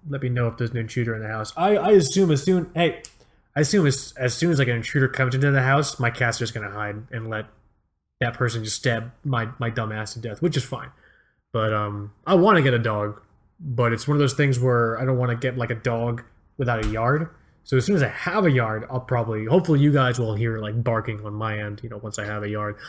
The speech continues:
Unless I end up homeless and this whole thing just blows up in my face, which is entirely possible.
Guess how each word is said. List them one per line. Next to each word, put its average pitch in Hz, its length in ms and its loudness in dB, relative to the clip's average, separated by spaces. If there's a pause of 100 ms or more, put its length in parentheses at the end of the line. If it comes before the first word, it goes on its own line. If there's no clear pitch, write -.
(140)
Unless 185 220 4
I 175 60 4
end 143 100 4
up 123 80 2
homeless 123 460 0
and 123 120 -4
this 117 120 -6
whole 139 140 2
thing 120 120 0
just 113 120 -4
blows 120 160 2
up 113 60 -4
in 110 60 -6
my 107 80 -6
face, 107 340 -4
which 131 100 -6
is 127 100 -4
entirely 143 420 0
possible. 110 440 -8